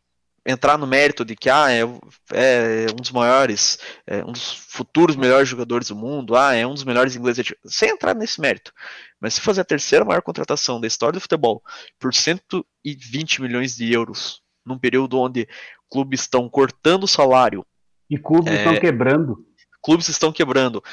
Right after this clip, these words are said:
Speaker 1: você não tem receita de estádio, é, você provavelmente vai ter discussões a respeito das receitas de, de transmissão, né? Assim como a gente teve aqui no Brasil já.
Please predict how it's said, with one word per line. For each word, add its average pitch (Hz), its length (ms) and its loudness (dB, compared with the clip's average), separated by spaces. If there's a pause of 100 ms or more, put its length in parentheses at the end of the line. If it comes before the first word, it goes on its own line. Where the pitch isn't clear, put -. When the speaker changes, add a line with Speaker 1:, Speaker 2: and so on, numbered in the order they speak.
(160)
Speaker 1:
você 120 180 0
não 160 180 -2
tem 160 240 0
receita 151 440 -2
de 151 80 -4
estádio, 120 680 0 (340)
é, 98 340 -6
você 113 220 -6
provavelmente 151 640 0
vai 147 160 0
ter - 140 -6
discussões - 600 -4
a 135 40 0
respeito 135 440 -2
das 127 180 -2
receitas 131 460 -4
de, 131 260 -2 (100)
de 123 420 -6
transmissão, 127 600 -2 (420)
né? 90 220 -12 (400)
Assim 95 360 -4
como 135 160 -4
a 127 40 0
gente 127 200 -6
teve 139 240 4
aqui 127 120 -8
no 120 80 -10
Brasil 113 380 -6
já. 113 320 -2